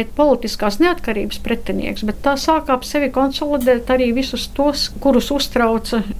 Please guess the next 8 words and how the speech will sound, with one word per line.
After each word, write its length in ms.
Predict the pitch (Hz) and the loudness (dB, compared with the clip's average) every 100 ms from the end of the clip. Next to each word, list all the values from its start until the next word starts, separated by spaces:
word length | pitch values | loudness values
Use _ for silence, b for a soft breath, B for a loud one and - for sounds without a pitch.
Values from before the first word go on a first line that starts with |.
| - | 0
cilvēktiesību 840 | 285 262 196 - - - - - 214 | 4 4 2 -4 -6 -6 -6 -6 -4
jautājumi. 600 | - - - - - - - B B B 233 | -4 -6 -8 -10 -10 -10 -10 B B B 0
Respektīvi, 680 | 262 269 262 269 254 220 277 | 2 -4 -2 0 2 2 4
Interfronte 640 | 311 294 269 254 226 - | 4 4 0 0 0 -2
pārņēma 560 | - 262 247 226 214 208 | 2 4 4 4 0 0
cilvēktiesību 800 | 262 226 202 - 208 - - - | 2 2 0 0 -2 -2 -6 0
problemātiku 800 | 208 196 - - 196 - - | 0 2 -2 -4 -6 -8 -4
jau 80 | 196 | -2